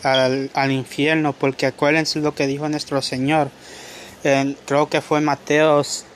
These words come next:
cinco, se me olvidó en cuál, en cuál, ah, capítulo o libro fue, pero estoy seguro que fue uno de estos cuatro, Juan,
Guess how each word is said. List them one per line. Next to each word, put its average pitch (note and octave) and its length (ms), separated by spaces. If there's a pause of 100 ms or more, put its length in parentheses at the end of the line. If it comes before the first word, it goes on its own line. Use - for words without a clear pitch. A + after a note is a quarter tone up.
(140)
cinco, F3+ 640 (340)
se - 140
me D3+ 120
olvidó D3 200
en D#3+ 80
cuál, D#3+ 420
en C#3 180
cuál, D3+ 300
ah, C#3+ 300
capítulo D3 640
o C3 80
libro D3 320
fue, E3 320
pero D3+ 220
estoy C#3 220
seguro C#3 300
que C3 120
fue C#3+ 260
uno C#3+ 220
de C#3 60
estos - 280
cuatro, D3 480
Juan, D#3 480